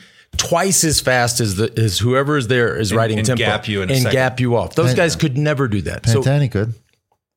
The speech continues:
Speaker 1: Eh, the, it, <laughs> but listen,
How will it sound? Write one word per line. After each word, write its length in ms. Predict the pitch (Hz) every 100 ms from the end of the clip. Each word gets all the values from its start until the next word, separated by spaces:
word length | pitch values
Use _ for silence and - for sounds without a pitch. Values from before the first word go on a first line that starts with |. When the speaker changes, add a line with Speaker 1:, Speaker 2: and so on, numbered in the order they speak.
| _ -
Speaker 1:
Eh, 440 | 147 156 156 139
the, 300 | 123 - 92 - _ - - _
it, 220 | 123 120 - - _
<laughs> 1800 | - - - - - 285 - - - - - 190 - - 165 147 143 131
but 1400 | 143 131 - - - 156 - 143 117 - - 165 - 143
listen, 340 | 156 135 120